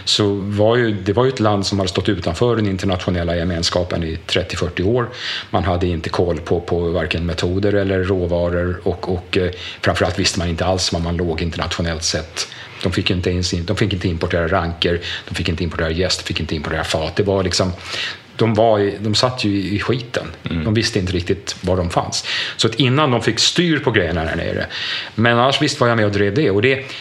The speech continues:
Speaker 1: det ligger väl i sakens natur. Som journalister är vi ju, man söker det nya,
Speaker 2: Mm.
Speaker 1: naturligtvis. Och grejen är att till slut blir det nya det gamla.
Speaker 2: Ja.
Speaker 1: Eh, det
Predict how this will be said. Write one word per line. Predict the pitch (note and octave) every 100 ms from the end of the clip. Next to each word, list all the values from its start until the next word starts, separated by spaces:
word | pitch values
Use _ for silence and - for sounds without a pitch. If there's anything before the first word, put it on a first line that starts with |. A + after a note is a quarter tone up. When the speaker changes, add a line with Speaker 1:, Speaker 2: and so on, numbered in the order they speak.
| - -
Speaker 1:
det | B2+
ligger | B2 B2+ A#2+
väl | G#2+
i |
sakens | - F#2+ A2 G#2
natur. | G2 - C#3+ F#2
Som | G#2
journalister | F#2+ G#2 A#2+ B2 G#2+
är | E2+ F#2+
vi | F#2
ju, | F#2 F2 - - -
man | E2+
söker | - - A2
det |
nya, | E2 - - - -
Speaker 2:
Mm. | E2+ F2 -
Speaker 1:
naturligtvis. | - E2 - - - - - - - - - - -
Och | C#3 G#2+ -
grejen | A2 A#2+ A2+
är | G#2
att | - -
till | A2
slut | B2 B2+
blir | A2+ G2+
det | G2
nya | G2+ F#2 F#2 F2 - -
det | F#2+
gamla. | G#2 F2 A2+ D#2+ - -
Speaker 2:
Ja. | - G2 A2 - -
Speaker 1:
Eh, | A2 G2+
det | A2+ G#2+ G#2 G#2